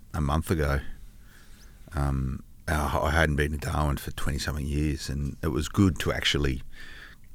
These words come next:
go and put boots on the ground and have a good nose around and, and get a sense for the place. And I was like, "Oh, okay."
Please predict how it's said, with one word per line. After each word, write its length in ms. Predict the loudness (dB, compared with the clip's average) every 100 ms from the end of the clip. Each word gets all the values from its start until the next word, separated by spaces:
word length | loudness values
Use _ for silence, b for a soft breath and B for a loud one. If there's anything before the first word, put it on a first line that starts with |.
| 2
go 200 | 6 8
and 120 | 6 4
put 200 | 0 2
boots 260 | 0 2
on 80 | 2
the 80 | 2
ground 400 | 4 4 4 4
and 260 | 2 0 -2 -2
have 220 | 0 0
a 20 |
good 200 | 2 2
nose 340 | 4 2 2 2
around 320 | 2 2 0
and, 160 | 0 -2
and 140 | -2
get 100 | 0
a 60 | 0
sense 220 | 0 0
for 100 | 0
the 80 | -2
place. 320 | -2 -2 -2
And 80 | -2
I 40 |
was 120 | -2
like, 140 | -2 -4 -2
"Oh, 460 | -4 -4 -6 -4
okay." 280 | -4 -2 -2